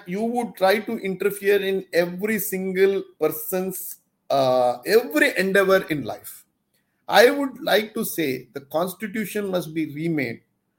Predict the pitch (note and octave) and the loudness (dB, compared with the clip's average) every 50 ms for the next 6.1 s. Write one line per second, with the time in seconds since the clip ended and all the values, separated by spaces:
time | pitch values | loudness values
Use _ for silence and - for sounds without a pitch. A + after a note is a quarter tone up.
0 | _ _ _ - C3 D#3+ D#3+ E3 F#3+ A3 A#3 A#3 A#3+ B3 C4 B3 G3+ F#3 F#3+ G3 | _ _ _ -2 -2 -2 0 0 -2 -2 0 0 0 0 0 0 4 6 6 6
1 | F#3+ - F3+ F#3+ E3+ - F#3 F#3 F3 F3 F3 G3+ G#3 G#3 F3+ D#3+ D3+ D#3+ F3 F#3+ | 4 2 -6 -6 -6 -4 -6 -4 -4 -6 -4 -2 0 0 0 -2 -2 -2 -2 0
2 | G#3+ A3+ A3+ A3+ A3 A3 G#3+ G#3+ - - - F3+ - - - - _ - D3+ C3 | 0 2 2 4 4 4 2 2 0 -6 -6 -6 -6 -8 -10 -10 _ -8 -6 -6
3 | - - - - - _ _ _ _ - F#3 F#3+ - - G3 G3 - - - F3 | -8 -8 -12 -20 -20 _ _ _ _ -6 -6 -6 -4 -4 -6 -6 -6 -6 -2 0
4 | F#3+ G#3 F#3+ F#3 A3 A3 G#3+ F#3+ - - D3+ E3 E3+ F#3 G3+ G3+ F#3+ - G3 F#3+ | 0 0 0 0 -2 -2 -2 -2 -4 -4 -2 -2 -2 -2 -2 -4 -2 0 0 0
5 | F#3 - G3 G3 F#3 - - - D#3 E3 F3 F#3 F#3 F#3+ F#3 - F3 E3+ - F#3 | 0 0 -4 -4 -4 -8 -8 -6 -4 -4 -2 -2 -4 -4 -4 -4 -6 -6 -4 -6
6 | F3 E3+ | -6 -8